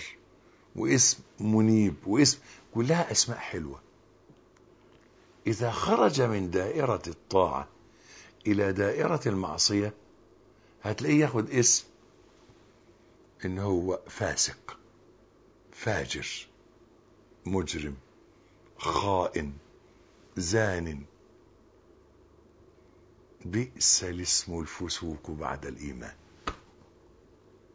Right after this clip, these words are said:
كل اسم له ثواب، ولذلك دايمًا الكلمة التي لا أنساها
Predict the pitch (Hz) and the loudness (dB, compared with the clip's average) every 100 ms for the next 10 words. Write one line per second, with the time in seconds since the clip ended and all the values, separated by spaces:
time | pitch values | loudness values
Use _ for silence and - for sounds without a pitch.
0 | _ _ _ _ - - - - - - | _ _ _ _ -20 -20 -20 -20 -20 4
1 | 220 233 202 294 262 214 - - - - | 6 8 6 4 4 4 2 -2 -12 -20
2 | - - _ _ - - 135 156 160 160 | -20 -20 _ _ -20 -8 -4 2 4 6
3 | 160 156 - - - - - - - _ | 4 0 -10 -18 -18 -18 -20 -20 -20 _
4 | - - _ _ - - - 87 95 120 | -20 -20 _ _ -20 -12 -6 -4 0 0
5 | 101 90 143 139 131 123 - - - - | 0 2 4 4 2 0 -4 -14 -14 -14
6 | - 202 196 - 151 165 143 117 107 131 | 0 2 2 2 4 4 4 4 2 0
7 | 135 123 104 98 120 139 139 139 131 127 | 0 -2 -2 0 2 2 2 0 0 0
8 | - 90 78 - | 0 -2 -4 -10